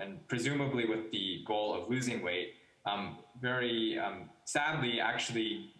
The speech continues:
in the end, in the long run, seven years later, they've actually gained more weight or more B M I than those who were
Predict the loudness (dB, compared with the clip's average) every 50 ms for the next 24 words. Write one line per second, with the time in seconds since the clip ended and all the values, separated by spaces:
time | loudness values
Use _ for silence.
0 | -16 _ -2 0 2 2 2 2 0 0 0 0 0 2 2 2 2 2 2 2
1 | 0 0 2 2 2 4 4 4 4 2 2 2 2 0 2 2 2 2 2 2
2 | 2 2 2 2 2 2 2 2 2 2 2 2 2 2 2 2 0 0 0 -2
3 | -2 0 0 2 2 2 0 0 -2 -2 -2 0 2 2 2 2 2 2 0 0
4 | -2 -2 -2 -2 -2 -2 -6 -6 -2 -2 0 0 0 0 0 0 0 2 2 2
5 | 2 2 2 0 0 -4 -6 -8 -14 -18 -20 -10 -6 -4 -2 0 0 0 2 2
6 | 0 0 -2 -2 -2 0 0 2 2 2 2 0 0 -2 -4 -10 -14